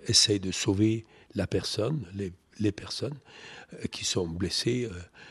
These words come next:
ils ramassent les corps des, des gens qui sont tués et ils essayent de sauver l'humanité dans ce désastre dans lequel, euh, l'irresponsabilité internationale nous a laissés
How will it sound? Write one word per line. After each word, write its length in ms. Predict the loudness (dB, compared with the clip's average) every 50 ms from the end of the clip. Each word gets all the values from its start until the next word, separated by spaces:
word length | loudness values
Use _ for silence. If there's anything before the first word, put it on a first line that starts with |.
| -20 -20 -20 -20 _ -16
ils 60 | -8 -6
ramassent 360 | -2 0 0 0 -2 -4 -8
les 100 | -10 -6
corps 240 | -2 -2 -2 -2 -2
des, 340 | -6 -8 -10 -10 -12 -12 -10
des 120 | -8 -6
gens 160 | -2 -2 -4
qui 160 | -4 -4 -8 -10
sont 160 | -6 -6 -6
tués 360 | -6 -4 -4 -4 -4 -6 -8 _ -8
et 60 | -6 -6
ils 260 | -6 -6 -6 -6 -2
essayent 340 | -2 0 0 0 -2 -2 -4
de 100 | -6 -4
sauver 440 | -4 -2 0 0 2 2 2 2
l'humanité 580 | 2 0 -2 -2 -4 -4 -6 -4 -4 -4 -4 -4
dans 200 | -6 -8 -8 -8
ce 140 | -6 -6 -8
désastre 760 | -8 -8 -8 -8 -6 -4 -4 -4 -4 -6 -8 -10 -12 -16 -18 _ -20 -20 -20 -20 -20 _ -12 -8
dans 80 | -6
lequel, 420 | -6 -6 -4 0 2 2 2 2 -2
euh, 140 | -6 -8 -12 -14 -16 -18 _ _ _ 0
l'irresponsabilité 1000 | 2 2 4 4 0 -2 0 0 0 0 2 0 0 -2 -2 -4 -2 -4 -4 -4
internationale 800 | -4 -6 -6 -6 -6 -6 -6 -6 -6 -4 -4 -4 -4 -4 -6 -6 -6
nous 200 | -6 -6 -6 -6
a 340 | -6 -8 -10 -12 -14 -16 _ -12 -6
laissés 540 | -4 4 8 10 10 10 10 6 0 -6